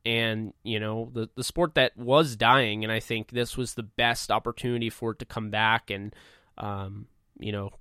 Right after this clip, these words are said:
potentially take that next step. Because there are sports that have died in the past and,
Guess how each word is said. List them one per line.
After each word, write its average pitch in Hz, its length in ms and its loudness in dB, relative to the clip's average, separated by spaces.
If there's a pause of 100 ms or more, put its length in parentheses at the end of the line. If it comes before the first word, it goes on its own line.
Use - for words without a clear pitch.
potentially 117 640 -2
take - 240 -6
that 95 120 -2
next 95 220 -8
step. 117 300 0 (220)
Because 117 340 -4
there 127 160 2
are 123 40 0
sports - 360 -6
that 127 100 -2
have 131 220 4
died 127 280 4
in 131 100 -2
the 123 60 -6
past 139 440 4
and, 107 180 -4